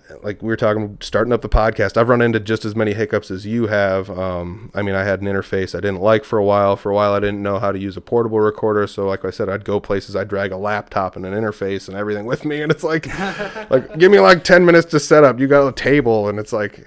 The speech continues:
Speaker 1: you know, it was just inconvenient for everyone, so I had to figure out how to use a portable recorder, and then it was just like, "You might need to get a windsock over this thing," you know, and it's like,
Speaker 2: <laughs>
Speaker 1: "Yeah, probably," you know, and, and I mean, I've,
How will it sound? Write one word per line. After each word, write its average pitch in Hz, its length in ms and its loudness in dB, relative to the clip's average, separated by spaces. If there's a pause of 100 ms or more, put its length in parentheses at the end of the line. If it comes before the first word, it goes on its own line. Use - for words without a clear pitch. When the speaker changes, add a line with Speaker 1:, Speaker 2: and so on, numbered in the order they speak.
Speaker 1:
you 101 120 -12
know, 101 180 -4
it 107 120 -6
was 113 160 -6
just 131 220 -6
inconvenient 101 500 -4
for 90 140 -6
everyone, 98 460 -2
so 98 80 -6
I 104 40 0
had 117 60 2
to 107 60 -4
figure 113 180 -2
out 101 60 0
how 110 60 -4
to 104 60 -4
use 104 180 -2
a 117 60 -2
portable 117 540 4
recorder, 98 560 -2
and 92 100 -10
then 101 200 -6 (340)
it 107 60 -4
was 113 100 -2
just 113 160 -6
like, 101 160 0 (240)
"You 180 140 4
might 139 200 2
need 139 140 0
to 139 60 -4
get 143 160 4
a 139 40 2
windsock 139 800 2
over 107 180 0
this 104 220 -6
thing," 101 240 -2
you 104 80 -2
know, 107 220 4
and 113 80 6
it's 127 120 -2
like, 120 240 0
Speaker 2:
<laughs> 127 60 -12
Speaker 1:
"Yeah, 120 160 -4
probably," 120 720 -2
you 101 80 -2
know, 98 240 -2
and, 98 320 -8
and 95 220 -10 (380)
I 113 60 -6
mean, 104 120 -4
I've, 110 160 -2